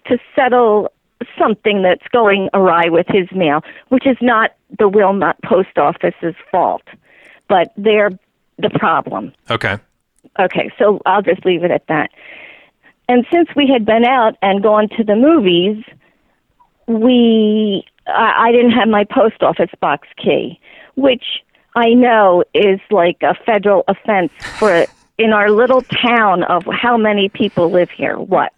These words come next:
Speaker 2: About a thousand.
Speaker 1: A thousand?
Speaker 2: It's about a thousand, yep.
Speaker 1: They can't hand you the mail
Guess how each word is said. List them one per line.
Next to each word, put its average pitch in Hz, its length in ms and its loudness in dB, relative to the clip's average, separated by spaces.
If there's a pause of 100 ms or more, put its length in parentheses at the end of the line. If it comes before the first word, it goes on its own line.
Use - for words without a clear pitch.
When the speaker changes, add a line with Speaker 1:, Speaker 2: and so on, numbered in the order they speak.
(160)
Speaker 2:
About 107 280 -4
a 98 40 -6
thousand. 87 360 -2
Speaker 1:
A - 20 0
thousand? 262 460 0
Speaker 2:
It's - 100 -12
about - 180 -4
a - 60 -2
thousand, 117 420 -6
yep. 143 180 -10 (320)
Speaker 1:
They 233 140 2
can't 285 340 2
hand 262 380 2
you 202 120 2
the 190 120 0
mail 190 500 0